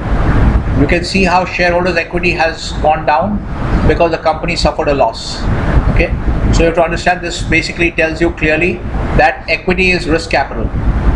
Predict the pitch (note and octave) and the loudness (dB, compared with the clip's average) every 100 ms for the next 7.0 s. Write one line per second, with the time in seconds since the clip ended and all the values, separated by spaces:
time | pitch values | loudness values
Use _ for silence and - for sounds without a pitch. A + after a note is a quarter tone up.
0 | - - - D3+ D3+ E3+ F3+ F#3 F3 E3+ | 0 0 0 0 0 0 2 2 0 0
1 | F3 F3 D3+ E3+ E3+ - F3 E3 D#3 E3 | 0 2 4 2 2 -2 0 0 2 0
2 | E3 D#3+ D#3+ D3 - - - - - - | 2 0 0 -2 -2 0 -2 -2 -4 0
3 | E3+ G3 G#3 - G3 G3 F3 E3 F3+ E3+ | 2 2 2 2 0 2 -2 -2 -2 0
4 | G3+ G#3+ G#3 G3+ G3+ F3 D3+ G3 F#3 F3+ | 2 2 2 0 -2 0 0 0 -2 -4
5 | - D#3 D3+ D#3+ G#3 - - C#3+ C#3 E3 | -2 -2 -2 -2 -2 -2 0 0 2 0
6 | D#3+ D#3+ D#3+ D#3+ - D#3 D#3+ F3 G3 | 0 0 0 0 0 0 0 0 -2